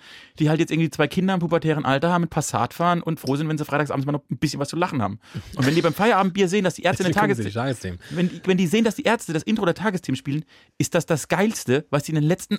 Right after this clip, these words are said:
Speaker 1: achtzehn Monaten erlebt haben. Weil das für die, weil das für die der kleine Moment war, dass sie, ich glaub, ganz viele Menschen, die in ihrem Leben keinen Grund haben, sich cool zu fühlen, haben sich für zwanzig Sekunden cool gefühlt. Und wenn das das Ziel war, haben sie das zumindest, dann kann ich,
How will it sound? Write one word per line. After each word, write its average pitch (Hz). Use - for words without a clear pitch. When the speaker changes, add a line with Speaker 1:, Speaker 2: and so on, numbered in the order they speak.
Speaker 1:
achtzehn 196
Monaten 175
erlebt 165
haben. 98
Weil 135
das 160
für 170
die, 185
weil 156
das 190
für 185
die 208
der 202
kleine 196
Moment 196
war, 196
dass 190
sie, -
ich -
glaub, -
ganz 226
viele 214
Menschen, 190
die 160
in 170
ihrem 165
Leben 196
keinen 262
Grund 220
haben, 220
sich 185
cool 214
zu 147
fühlen, 131
haben 143
sich 131
für -
zwanzig 180
Sekunden 147
cool 123
gefühlt. 98
Und 147
wenn 160
das 160
das -
Ziel 240
war, 151
haben 165
sie 151
das 170
zumindest, 175
dann -
kann 185
ich, -